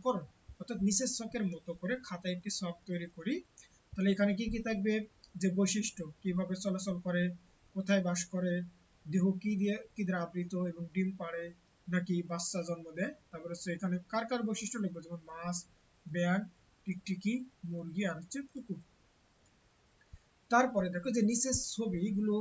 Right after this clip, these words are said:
দেখে প্রাণীগুলো বৈশিষ্ট্য মনোযোগ সহকারে লক্ষ্য করি, তারপর বৈশিষ্ট্যের ভিত্তিতে ছকটি পূরণ করি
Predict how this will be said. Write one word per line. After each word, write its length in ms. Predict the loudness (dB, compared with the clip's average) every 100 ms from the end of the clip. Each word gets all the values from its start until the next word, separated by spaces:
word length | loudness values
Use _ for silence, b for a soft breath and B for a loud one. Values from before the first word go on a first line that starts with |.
| -2 -10 -6 0
দেখে 220 | 2 2 0
প্রাণীগুলো 480 | -4 -2 -2 -2 -6 -8 -10 -6
বৈশিষ্ট্য 400 | -2 -2 -2 -4 -2
মনোযোগ 300 | -2 -2 -4 -6
সহকারে 380 | -6 -4 -2 -2 -4 _ _ 2 4
লক্ষ্য 240 | 4 2 -4
করি, 180 | -2 0 0 -4 -20 B _ _
তারপর 180 | 0 2 2
বৈশিষ্ট্যের 400 | 2 0 0 0
ভিত্তিতে 460 | 0 -2 -6 -2 0 0 -4 _ -12 -4
ছকটি 320 | -2 -2 -2 -4
পূরণ 220 | 0 -2 -2 -8
করি 140 | -10